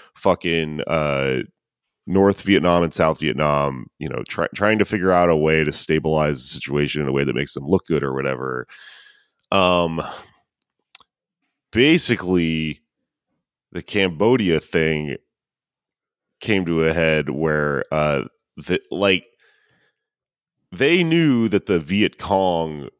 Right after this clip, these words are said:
had bases in neighboring Cambodia, Cambodia being neutral in the whole situation as a state. So this geographically works to the advantage of the Viet Cong,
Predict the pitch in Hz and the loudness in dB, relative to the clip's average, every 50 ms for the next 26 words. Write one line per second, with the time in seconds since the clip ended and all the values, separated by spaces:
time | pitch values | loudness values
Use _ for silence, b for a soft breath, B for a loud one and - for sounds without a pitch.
0 | _ _ - - - 82 80 80 80 71 65 65 - 90 82 87 92 85 - - | _ _ -16 -8 -4 0 0 0 0 -2 -6 -8 -2 0 2 2 2 2 0 0
1 | 85 80 78 73 71 - - _ _ - 90 92 90 90 87 82 - - - 78 | -2 -2 -2 -4 -4 -6 -8 _ _ -2 0 0 0 0 -2 -6 -8 -12 -10 -6
2 | 80 82 82 90 92 80 87 85 78 76 73 - - 85 80 78 71 76 78 80 | -2 0 2 2 2 0 -2 -4 -4 -4 -6 -6 -4 -4 -4 -4 -2 -2 -2 -2
3 | 78 69 67 62 60 53 52 - - 85 85 80 - 85 90 95 92 87 82 80 | 0 -2 -2 -2 -4 -6 -6 -2 -2 -2 0 2 2 4 4 4 4 4 4 2
4 | 78 71 82 85 80 78 80 76 73 69 62 64 - _ _ - 76 85 107 135 | 2 0 -2 -2 0 0 0 -2 -4 -6 -10 -12 -16 _ _ -10 -2 2 4 4
5 | 151 123 - - 80 80 80 67 58 57 55 55 - - _ - 85 85 80 80 | 4 4 2 0 0 0 0 0 0 0 -2 -4 -6 -6 _ 0 2 2 2 0
6 | 76 69 58 - _ _ _ _ _ - 80 76 69 85 85 78 73 73 - - | -4 -6 -10 -14 _ _ _ _ _ -4 -4 0 2 2 2 2 2 0 -2 -4
7 | 87 78 - 76 71 73 78 76 71 - 71 67 - 52 69 76 65 65 - - | -4 -4 -6 -4 -2 0 0 0 -2 -4 -6 -6 -6 -4 -4 -4 -4 -6 -6 -6
8 | - - - - - - - - 113 104 85 73 76 69 - - - - b b | -4 -4 -4 -2 -4 -2 0 0 2 2 2 0 -2 -4 -8 -10 -14 -14 b b
9 | b b b b b b _ _ _ _ _ _ _ _ - - - - 101 90 | b b b b b b _ _ _ _ _ _ _ _ -8 -4 0 2 2 2
10 | 85 82 80 80 78 78 78 71 - - - _ _ - 90 117 127 - - - | 4 2 2 2 0 0 -2 -4 -6 -10 -16 _ _ -8 -4 -2 -2 -2 -2 -2
11 | - 123 143 120 87 92 85 90 98 95 92 92 87 76 80 82 78 - - 82 | 0 0 0 0 0 0 0 0 0 0 -2 -2 -2 0 -2 -2 -2 -4 -6 -6
12 | 78 76 71 78 76 78 78 73 67 69 69 65 76 71 69 69 - - 117 123 | -6 -6 -4 -4 -2 -4 -4 -6 -8 -10 -10 -8 -6 -6 -6 -6 -4 -2 2 2
13 | 123 120 117 113 104 101 95 92 | 4 4 4 4 4 2 0 -2